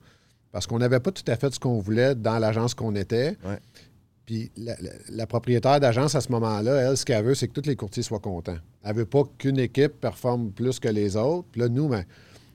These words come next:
Speaker 1: on voulait faire ci, on voulait faire ça, puis ça
Speaker 2: Ouais.
Speaker 1: nous freinait un peu.
Speaker 2: Je comprends.
Speaker 1: Fait qu'à un moment donné, j'ai, j'avais ça en tête, puis on, on en a parlé un soir, puis c'est sûr que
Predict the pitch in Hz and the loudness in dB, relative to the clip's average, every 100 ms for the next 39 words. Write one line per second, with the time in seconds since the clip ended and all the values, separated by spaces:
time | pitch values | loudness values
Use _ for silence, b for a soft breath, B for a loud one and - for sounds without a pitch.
0 | - 104 110 120 147 131 110 156 156 131 | -10 -4 0 2 4 4 2 0 2 2
1 | 123 135 101 190 - 135 131 - 135 127 | 4 2 2 -2 0 0 0 0 0 2
2 | 139 110 120 - 95 90 90 - - 101 | 0 -2 -6 -4 -4 -4 -4 -8 -10 -4
3 | 113 120 123 127 113 139 143 113 110 110 | 0 2 2 2 2 2 2 2 2 0
4 | 104 - - 95 98 101 95 123 110 101 | -2 -10 -14 -4 0 0 0 0 0 0
5 | 120 147 123 107 90 64 - 98 101 104 | 0 0 -2 -4 -4 -6 -10 -6 -4 -4
6 | 101 101 113 92 - 120 139 - 87 123 | -2 -2 -2 -4 -2 -2 -2 -8 -6 -6
7 | - | -6